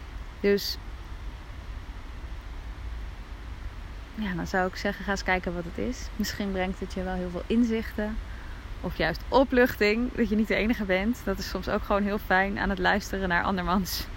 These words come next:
<laughs> ehm, hoe zeg je dat? Issues, struggles in, eh, de daily life. Ik ga nu, eh,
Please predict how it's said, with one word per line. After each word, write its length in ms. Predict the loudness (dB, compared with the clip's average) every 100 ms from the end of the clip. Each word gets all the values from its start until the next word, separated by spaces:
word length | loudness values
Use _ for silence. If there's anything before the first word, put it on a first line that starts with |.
| -8 -2
<laughs> 600 | -2 0 -4 -2 -4 -2
ehm, 460 | 0 0 0 -2 -2 -4 -4 -6 -8 -10 -8 -10 -10 -10 -6
hoe 80 | -6
zeg 80 | -2
je 60 |
dat? 180 | -2 -2 -6 -12 -10 -10 -10 -10 -10 -10 -10 -10 -10 -8 -2
Issues, 640 | 0 2 4 4 0 -4
struggles 680 | 2 6 6 4 2 0 -4 -2
in, 200 | 0 0
eh, 240 | -2 -2
de 140 | -2 2
daily 360 | 4 4 2
life. 320 | 0 0 -2 -4 -8 -10 -8 -10 -10 -8 -10 -10 -10 -10 -10 -10 -8 -8 -8 -10 -8 -8 -8 -8 -10 -10 -8 0
Ik 140 | 4
ga 160 | 8 8
nu, 340 | 8 4 6
eh, 240 | 6 6